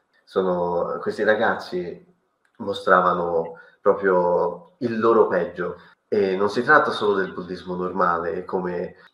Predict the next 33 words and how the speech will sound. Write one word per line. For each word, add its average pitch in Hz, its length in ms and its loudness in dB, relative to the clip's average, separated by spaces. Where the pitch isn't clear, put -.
rompermi 104 600 2
le 92 80 2
matite 98 680 0
o 95 360 2
rompermi 107 420 2
il 98 80 -4
computer 98 380 -2
stesso 95 420 -2
che 92 60 -2
mi 92 120 -4
serviva 90 380 -2
per 90 120 -6
studiare 90 760 -4
e 90 480 -4
farlo 104 260 2
passare 95 420 4
come 92 160 -2
un 90 140 -2
incidente. 85 720 -8
Si - 180 -12
parla 104 360 8
anche 101 340 4
del 92 140 -6
fatto 95 280 0
che 95 80 -8
nel 92 160 -4
tragitto 92 400 -8
da 92 140 -2
scuola 95 300 0
a 95 80 -4
casa 101 720 0
mi, 90 360 -12
eh, 87 380 -10